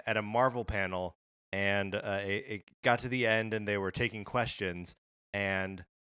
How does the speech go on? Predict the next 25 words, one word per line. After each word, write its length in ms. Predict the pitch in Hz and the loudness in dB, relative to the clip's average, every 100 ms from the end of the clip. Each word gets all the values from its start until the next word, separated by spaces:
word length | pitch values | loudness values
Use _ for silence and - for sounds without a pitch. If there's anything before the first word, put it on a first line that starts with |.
| _ 104 | _ -4
um, 340 | 101 95 98 | 0 0 -2
a 140 | 110 107 | -4 2
gentleman 540 | 117 113 110 104 101 | 2 2 0 -2 -4
came 180 | - 110 | -2 -2
up 100 | 101 | -2
to 80 | 101 | -4
the 60 | |
microphone 560 | 101 101 92 - 98 92 | -2 -2 -2 -4 -4 -4
who 400 | 82 95 95 92 | -6 -6 -8 -8
was 380 | 98 104 101 92 | -2 -2 -2 -4
a 300 | 104 98 92 85 | -2 0 -2 0
burn 260 | 110 104 | -2 -2
survivor, 720 | 95 101 110 131 113 92 87 - _ _ _ | -6 0 4 6 4 -2 -6 -8 _ _ _
and 300 | 107 107 104 | -2 0 -2
he 140 | 90 117 | -4 -2
was 280 | 110 107 110 | 0 0 0
like, 280 | 104 104 - _ _ _ | 0 -2 -8 _ _ _
uh, 520 | 101 98 95 95 95 - _ | 2 4 4 4 2 -2 _
"Why 400 | - 101 107 120 | -18 -2 4 6
is 160 | 120 110 | 6 2
it 80 | 110 | 0
that 140 | 110 | 2
anytime 580 | 107 107 104 107 101 101 - | 2 0 2 2 2 -2 -6
I 140 | 107 101 | -4 -4
see 560 | - 110 101 98 95 | -2 -2 0 0 -4